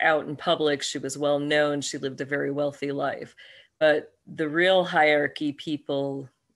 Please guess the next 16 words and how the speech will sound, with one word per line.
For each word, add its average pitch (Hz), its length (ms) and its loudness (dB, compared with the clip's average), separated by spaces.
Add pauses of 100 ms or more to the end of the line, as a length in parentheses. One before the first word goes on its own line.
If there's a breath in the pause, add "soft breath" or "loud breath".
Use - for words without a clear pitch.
(180)
are 147 100 -2
behind 190 580 -2
the 151 80 -2
scenes. 135 760 -6
They 151 220 -2
live 143 240 -2
among 147 400 -2
us. 143 320 -4 (420 loud breath)
There 156 120 0
would 147 180 -4
be 156 140 -2
nothing 156 500 -2
distinguishing 156 960 -4
in 143 120 -4
their 143 160 -2
lives 147 600 -4